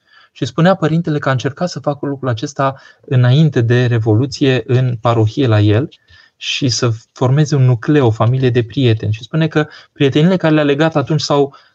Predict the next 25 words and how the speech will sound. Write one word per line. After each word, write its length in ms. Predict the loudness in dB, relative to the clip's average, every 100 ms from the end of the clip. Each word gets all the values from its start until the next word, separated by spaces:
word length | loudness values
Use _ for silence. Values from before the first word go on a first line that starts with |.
| _
păstrat 720 | -4 -4 -2 0 2 0 -6 -6
de-a 120 | -2
lungul 300 | -2 0 2
anilor. 440 | 2 0 0 0
El 340 | 0 0 0 -4
scria, 320 | -6 -2 2
ultimele 420 | 2 0 -2 -2
cuvinte 340 | -2 -4 -2
pe 100 | -4
care 100 | -2
le-a 100 | -2
scris 240 | -4 -4 -6
au 80 | -6
fost 160 | -8
prin 140 | -8 -6
nouăzeci 420 | -2 -2 -2 -4
și 120 | 0
opt 220 | 0 0 -8 -20 -20 -20 _
și 140 | -6
s-au 160 | -4 -2
păstrat 420 | -2 -4 -2 -2
de-a 100 | -2
lungul 260 | -4 -4 -4
timpului, 460 | -2 -2 -2 -6
da? 260 | -2 -2